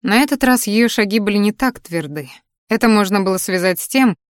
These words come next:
что девушка еще не пришла в себя после страстного секса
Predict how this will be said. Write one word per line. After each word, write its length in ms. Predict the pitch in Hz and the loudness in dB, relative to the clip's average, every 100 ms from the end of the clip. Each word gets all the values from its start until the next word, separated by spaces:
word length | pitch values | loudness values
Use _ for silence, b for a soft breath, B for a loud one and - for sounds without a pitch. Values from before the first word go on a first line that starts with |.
| - | -16
что 220 | - 226 | -2 0
девушка 400 | 294 269 - 226 | 2 0 -2 -2
еще 240 | 214 - | 0 2
не 120 | 214 | 0
пришла 360 | 196 190 - 214 | 0 -6 -4 -4
в 60 | - | -4
себя 300 | 214 247 247 | -2 0 -2
после 320 | 165 - 170 | -4 -6 -8
страстного 520 | - 175 180 175 160 | -4 -2 -2 -4 -8
секса 480 | - 233 - - | -6 -6 -6 -8